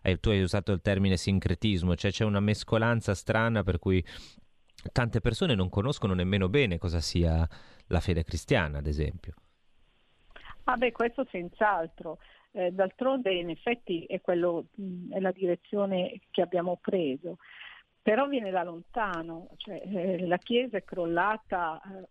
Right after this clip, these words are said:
Speaker 2: ora vediamo in modo, in modo più forte, ma è crollata, mh, già un ventennio fa, cioè, c'è stato un momento in cui avrebbe potuto, io credo anche aprendo al mondo femminile,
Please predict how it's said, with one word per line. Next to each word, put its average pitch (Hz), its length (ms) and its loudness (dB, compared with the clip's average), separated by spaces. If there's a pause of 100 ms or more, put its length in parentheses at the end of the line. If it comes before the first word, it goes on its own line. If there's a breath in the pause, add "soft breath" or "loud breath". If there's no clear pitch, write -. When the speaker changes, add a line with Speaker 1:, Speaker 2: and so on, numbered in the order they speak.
Speaker 2:
ora 214 240 0
vediamo 180 480 -8
in 175 180 -12 (180)
modo, 170 720 -2
in 170 60 -16
modo 165 520 -6
più - 200 -8
forte, 208 540 0
ma 139 120 -10
è - 40 -16
crollata, 165 680 -6 (600 loud breath)
mh, 180 540 -6
già 156 200 2
un 156 80 0
ventennio 151 520 -4
fa, 165 480 -2
cioè, 139 220 -4 (380 loud breath)
c'è 175 180 -2
stato 202 300 -2
un 196 60 -4
momento 190 560 -2
in 185 160 -6
cui 208 440 -6
avrebbe 180 420 2
potuto, 208 720 -4
io 220 200 0
credo 202 540 -2
anche 208 380 -2
aprendo 214 460 -2
al 175 80 0
mondo 190 280 -4
femminile, 190 960 -2